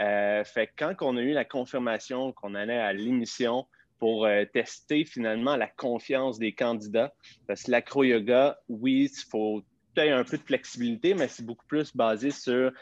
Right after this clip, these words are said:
la confiance avec le partenaire auquel tu fais le, les, les postures, puis la communication que t'as. Fait que on trouvait qu'il y avait vraiment une belle corrélation entre justement les couples, euh, nouvellement amoureux dans l'émission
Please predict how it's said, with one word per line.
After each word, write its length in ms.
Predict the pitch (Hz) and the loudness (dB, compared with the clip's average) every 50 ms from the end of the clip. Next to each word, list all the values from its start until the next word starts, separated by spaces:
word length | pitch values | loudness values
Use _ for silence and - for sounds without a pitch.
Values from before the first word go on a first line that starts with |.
| - - _ | -20 -12 _
la 140 | 110 104 98 | -2 -2 -2
confiance 800 | - - 131 120 110 110 - - 131 120 127 135 135 131 - - | -2 -2 -2 0 0 -2 0 0 2 2 4 2 0 -2 -4 -4
avec 300 | - 110 104 113 110 - | -6 -2 -2 -2 -2 0
le 100 | 120 104 | -2 -2
partenaire 480 | - 107 - _ 113 101 107 113 117 | -2 -4 -4 _ -6 -4 -2 -2 -4
auquel 260 | 113 - - 117 110 107 | -4 -2 -2 -4 -4 -4
tu 140 | - - | -10 -16
fais 320 | - - - 123 120 123 - _ _ _ _ _ _ | -16 -4 0 0 0 0 0 _ _ _ _ _ _
le, 280 | - 101 101 98 98 95 | -4 0 2 2 2 2
les, 180 | 98 107 104 98 | 0 0 -2 -2
les 140 | 101 104 101 | -2 -4 -2
postures, 680 | - 101 98 - - - - 120 123 156 175 170 156 - - _ _ - | -2 -4 -4 -4 -8 -6 -2 0 2 2 2 0 -2 -4 -18 _ _ -6
puis 100 | - 110 | 0 2
la 140 | 117 120 | 2 2
communication 760 | - - 156 135 139 139 - 139 117 113 - - 143 123 123 | 4 4 2 4 4 4 4 4 4 4 4 0 -2 -4 -4
que 60 | - | -4
t'as. 120 | - 139 131 | -4 -4 -2
Fait 120 | - 127 | -2 -4
que 80 | - - - - 131 | -6 -6 -10 -8 -6
on 140 | 123 113 | -6 -6
trouvait 240 | 107 - - 135 156 | -6 -4 -4 -4 -2
qu'il 100 | - 151 | 0 -2
y 20 | 120 | 0
avait 140 | 117 117 | 0 0
vraiment 260 | 110 113 113 117 131 139 | 0 0 0 0 0 0
une 160 | 135 120 113 | 0 -2 -2
belle 140 | 117 117 120 | -4 -4 -4
corrélation 600 | - 110 104 110 107 101 98 - - - 127 127 | -4 -4 -2 0 0 0 -2 -2 -4 -4 -2 -2
entre 360 | 123 104 113 113 120 120 - - - - _ - | 0 0 0 -2 -2 -4 -8 -16 -20 -20 _ -16
justement 380 | 107 - - 120 110 120 127 123 | -14 0 0 2 2 4 2 0
les 220 | 123 113 107 101 | 0 -2 -4 -4
couples, 340 | - - - 147 147 143 _ _ _ _ _ - | -6 -2 2 2 2 2 _ _ _ _ _ -2
euh, 140 | 104 107 110 | 0 0 2
nouvellement 580 | 117 123 127 120 127 120 120 120 123 131 - - - | 2 0 2 4 2 2 4 2 0 0 0 0 0
amoureux 560 | 131 123 123 123 120 117 110 107 135 143 139 | 2 2 2 2 0 -2 0 0 0 2 2
dans 100 | 131 117 | 2 0
l'émission 560 | 110 110 110 110 104 - - 120 123 160 190 | 0 -2 -4 -4 -6 -2 0 0 0 0 -2